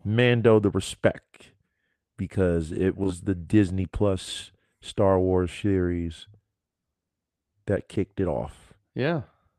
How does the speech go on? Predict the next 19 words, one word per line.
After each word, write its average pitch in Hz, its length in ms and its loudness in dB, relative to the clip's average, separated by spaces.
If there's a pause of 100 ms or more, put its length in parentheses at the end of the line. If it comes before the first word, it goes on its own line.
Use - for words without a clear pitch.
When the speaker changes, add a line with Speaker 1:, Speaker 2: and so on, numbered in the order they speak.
(1500)
Speaker 1:
So, 73 480 -6 (560)
but 78 200 -8
it's - 360 -12 (120)
right 82 480 -6
there - 300 -4 (100)
Speaker 2:
<clears throat> - 120 -8 (800)
Speaker 1:
for 78 160 -12
me. - 240 -16 (2500)
Speaker 2:
Well, 127 200 -4
I 123 40 0
mean, 120 240 -4
a 110 40 -8
couple - 280 -6
characters 110 440 -6
got 107 200 -8
me 107 80 -10
right 101 240 -10
there, 101 220 -12
so. - 320 -14